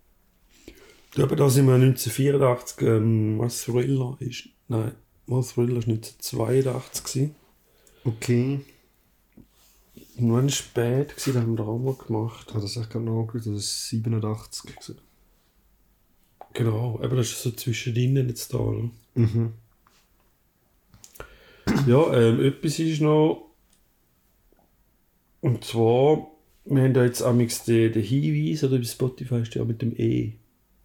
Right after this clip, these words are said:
Speaker 2: Ja.
Speaker 1: Für
Speaker 2: Aha, explicit.
Speaker 1: Genau.
Speaker 2: Also
Speaker 1: Und
Speaker 2: explizite Texte.
Speaker 1: Und da heisst eigentlich das Stück Darling Nikki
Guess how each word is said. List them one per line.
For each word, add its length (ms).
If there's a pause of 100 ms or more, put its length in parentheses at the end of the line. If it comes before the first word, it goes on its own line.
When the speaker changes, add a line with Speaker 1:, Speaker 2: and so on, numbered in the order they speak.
(280)
Speaker 2:
Ja. 240 (420)
Speaker 1:
Für 600 (420)
Speaker 2:
Aha, 360
explicit. 680 (320)
Speaker 1:
Genau. 540 (640)
Speaker 2:
Also 460 (160)
Speaker 1:
Und 160
Speaker 2:
explizite 1160
Texte. 460 (540)
Speaker 1:
Und 240
da 180
heisst 220
eigentlich 180
das 140
Stück 340 (180)
Darling 500
Nikki 460